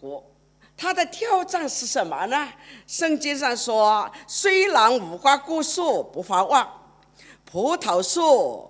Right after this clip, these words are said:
不结果，橄榄树也不效力，田地不出粮食，圈中聚了羊，棚内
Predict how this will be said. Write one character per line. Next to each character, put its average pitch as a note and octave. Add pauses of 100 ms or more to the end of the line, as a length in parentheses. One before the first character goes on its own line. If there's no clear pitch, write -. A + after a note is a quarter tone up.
(140)
不 F#3+
结 A#3
果， E3 (240)
橄 E3+
榄 C4+ (180)
树 D4
也 E3
不 F#3+
效 C#4+
力， A3 (380)
田 F#3
地 C#4
不 -
出 E3
粮 B2+
食， F3+ (480)
圈 E4+
中 D4+ (200)
聚 G#3
了 D4
羊， G3 (300)
棚 G#3+
内 D#4